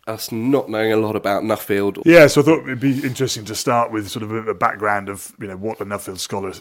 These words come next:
Speaker 2: Scholarship is and how it came about. And, um, so I won't bore you with the, the full history lesson, but, um, it's quite interesting to start with the guy who founded it all, a chap called William Morris, who was born in eighteen seventy-seven. And he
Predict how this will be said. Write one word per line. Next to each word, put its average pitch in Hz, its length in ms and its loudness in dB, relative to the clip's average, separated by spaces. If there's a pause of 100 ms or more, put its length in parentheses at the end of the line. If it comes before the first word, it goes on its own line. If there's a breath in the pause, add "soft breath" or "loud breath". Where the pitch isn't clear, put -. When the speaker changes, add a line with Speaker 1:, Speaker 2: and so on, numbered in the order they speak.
(160)
Speaker 2:
Scholarship 101 480 -8
is 92 260 -4
and 92 80 -16
how 98 140 -6
it 95 100 -10
came 90 240 -12
about. 90 380 -6
And, 90 260 -18
um, 90 260 -10 (520 loud breath)
so 101 120 -10
I - 20 -4
won't 104 220 -6
bore 95 160 -8
you 95 100 -6
with 90 160 -14
the, - 80 -20
the 90 80 -16
full 104 240 -6
history 92 300 -10
lesson, 90 400 -14
but, - 320 -14
um, 95 260 -6
it's 104 140 -10
quite 113 180 -4
interesting 98 320 -12
to - 100 -14
start 101 380 -2
with 92 300 -14
the 104 120 -10
guy 98 280 -4
who 92 80 -10
founded 98 360 -10
it 101 40 -10
all, 90 180 -12
a - 20 -16
chap 110 220 -12
called 92 160 -10
William 95 240 -8
Morris, 95 340 -8
who 104 80 -14
was 87 80 -16
born 92 260 -10
in 92 60 -16
eighteen 90 380 -16
seventy-seven. 95 800 -12
And 98 100 -12
he 98 440 -8